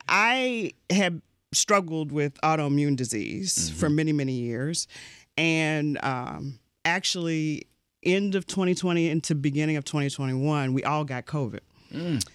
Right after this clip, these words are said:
Speaker 1: And I was super cautious because I had autoimmune disease. And so I knew I was at higher risk
Speaker 2: Right.
Speaker 1: of complications.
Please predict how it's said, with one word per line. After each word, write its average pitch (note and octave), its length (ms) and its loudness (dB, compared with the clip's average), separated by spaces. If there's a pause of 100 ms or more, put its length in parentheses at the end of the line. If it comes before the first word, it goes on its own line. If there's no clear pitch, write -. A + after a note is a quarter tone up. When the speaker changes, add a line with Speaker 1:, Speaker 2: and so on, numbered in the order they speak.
(160)
Speaker 1:
And E3+ 120 4
I A3+ 240 8
was E3 240 2
super C4+ 520 2
cautious D3 580 -2
because E3+ 380 0
I D3 60 -2
had G#3+ 280 0
autoimmune C3+ 540 0
disease. A2+ 360 -2
And C#3 100 2
so E3+ 120 2
I F3 120 2
knew F#3+ 140 0
I F3 120 2
was D#3 160 -4
at C3 100 -4
higher C#3 280 -2
risk E3+ 500 -2
Speaker 2:
Right. E3 100 -4
Speaker 1:
of C#3+ 220 0
complications. C3+ 880 -4